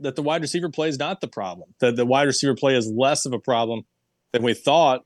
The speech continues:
and you're gonna be okay bringing back two of, of last year's starters prior to Bru McCoy's injury anyway. And then I think it also shows how much this staff values culture. Again,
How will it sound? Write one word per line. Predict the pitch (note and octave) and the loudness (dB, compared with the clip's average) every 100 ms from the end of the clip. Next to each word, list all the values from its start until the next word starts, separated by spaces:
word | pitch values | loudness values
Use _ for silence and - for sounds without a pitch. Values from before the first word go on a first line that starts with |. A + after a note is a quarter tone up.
| A#2+ | -6
and | A#2+ | -4
you're | B2 | 0
gonna | C3+ C#3+ | 0 -2
be | C3+ C3 C#3 | -6 -4 -2
okay | D3+ D3 F3 | -2 -2 -2
bringing | D3+ B2+ A2+ | -2 -4 -6
back | G#2 G#2+ G2+ | -6 -8 -8
two | - B2 | -6 -4
of, | A2 A2 - | -4 -8 -4
of | |
last | A2 A2+ - | 0 2 0
year's | C3+ G#2+ - - _ _ _ _ _ - | -2 -2 -4 -12 _ _ _ _ _ -8
starters | - - C#3+ C3+ B2 A2 | -4 0 2 2 -2 -6
prior | - C3+ B2+ | -2 -2 0
to | |
Bru | A2+ A#2+ | -2 -4
McCoy's | A2 B2+ B2 A2+ G#2 - | -4 0 0 0 -4 -8
injury | C#3 C3+ A#2 G#2+ | -6 -4 -2 -2
anyway. | G#2 G2+ G2 G#2 G#2+ - | -4 -6 -6 -6 -10 -6
And | D3+ D3+ | 0 4
then | E3+ F3+ E3+ C#3 _ _ _ _ _ | 6 4 2 -4 _ _ _ _ _
I | C3 | -2
think | C#3 F#3 | 2 2
it | F3 | 4
also | E3 F3 F#3 | 2 2 0
shows | - E3 D3+ | 0 -2 -2
how | D3+ | -6
much | D#3 - | -8 -6
this | E3+ | -6
staff | - - B2+ C#3 - | -6 -6 -8 -8 -4
values | A2+ A#2 B2 C3 - - | -2 -2 -2 -4 -8 -4
culture. | D#3+ G3+ - - - _ _ - | -2 0 -4 -10 -14 _ _ -6
Again, | A#2+ A#2 D3 F3+ G#2+ | 0 2 2 2 -2